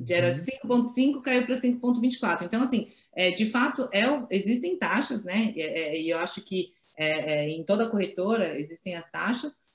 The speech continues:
Speaker 1: é, de corretagem e tudo mais, emolumentos, taxas da B três, isso a gente não consegue, é, a gente não consegue fugir, né? É,
Speaker 2: Mas é o quê? Em
Speaker 1: mas
Speaker 2: torno
Speaker 1: é
Speaker 2: de
Speaker 1: uma
Speaker 2: setenta reais de, de corretagem pra uma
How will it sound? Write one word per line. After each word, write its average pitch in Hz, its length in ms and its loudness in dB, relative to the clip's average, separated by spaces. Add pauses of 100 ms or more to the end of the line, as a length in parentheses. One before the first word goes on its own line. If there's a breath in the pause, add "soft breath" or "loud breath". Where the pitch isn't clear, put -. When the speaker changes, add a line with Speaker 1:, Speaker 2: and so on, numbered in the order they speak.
(180)
Speaker 1:
é, 156 280 0
de 156 120 -6
corretagem 165 800 -2
e 147 40 -4
tudo 147 180 -8
mais, 175 260 -4
emolumentos, 160 680 -2
taxas - 280 -6
da 165 80 -8
B - 120 -6
três, 185 420 0
isso 196 160 -4
a 247 40 2
gente 254 200 0
não 262 80 2
consegue, 226 640 0 (420)
é, 165 380 -2
a 165 100 -4
gente 185 160 -4
não 214 80 2
consegue 208 300 0
fugir, 160 500 -6
né? 151 160 -8 (640)
É, 147 280 -4
Speaker 2:
Mas 190 160 0
é - 20 4
o 202 60 2
quê? 202 100 0
Em 190 60 4
Speaker 1:
mas - 100 -2
Speaker 2:
torno 190 160 2
Speaker 1:
é 170 40 -2
Speaker 2:
de - 40 -4
Speaker 1:
uma 160 140 -4
Speaker 2:
setenta 185 260 0
reais 151 560 0
de, 131 300 -10
de 123 80 -6
corretagem 127 800 -2
pra 139 100 -6
uma 120 880 -6